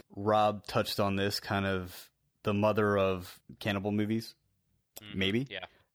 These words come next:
Speaker 1: Cannibal Holocaust, which is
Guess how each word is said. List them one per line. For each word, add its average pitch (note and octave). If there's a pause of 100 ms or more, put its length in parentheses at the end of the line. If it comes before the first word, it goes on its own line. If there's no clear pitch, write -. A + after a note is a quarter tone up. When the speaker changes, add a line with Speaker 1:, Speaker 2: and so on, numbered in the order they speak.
(280)
Speaker 1:
Cannibal A#2
Holocaust, - (160)
which - (800)
is A2